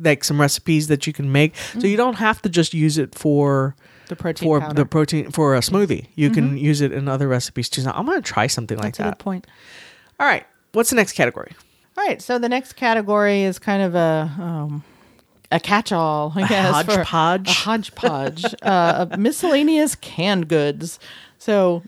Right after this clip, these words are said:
Speaker 2: we always have, um, these canned goods on hand, and, you know, this is not all, but this is, like, the,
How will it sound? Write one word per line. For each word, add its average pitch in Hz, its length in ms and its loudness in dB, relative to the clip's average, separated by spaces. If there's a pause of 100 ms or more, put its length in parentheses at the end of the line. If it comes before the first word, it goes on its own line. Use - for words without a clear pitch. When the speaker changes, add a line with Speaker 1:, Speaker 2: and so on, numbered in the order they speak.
(260)
Speaker 2:
we 277 640 2
always 233 460 2
have, 190 480 2 (120)
um, 165 600 2
these 202 600 0 (400)
canned 185 360 2
goods 175 240 2
on 170 180 2
hand, 170 300 4
and, 170 180 0
you 226 80 4
know, 208 100 4
this 226 160 0
is 269 80 0
not 233 200 2
all, 160 240 2
but 160 120 -2
this 175 220 0
is, 170 160 -4
like, 151 240 0
the, 143 320 2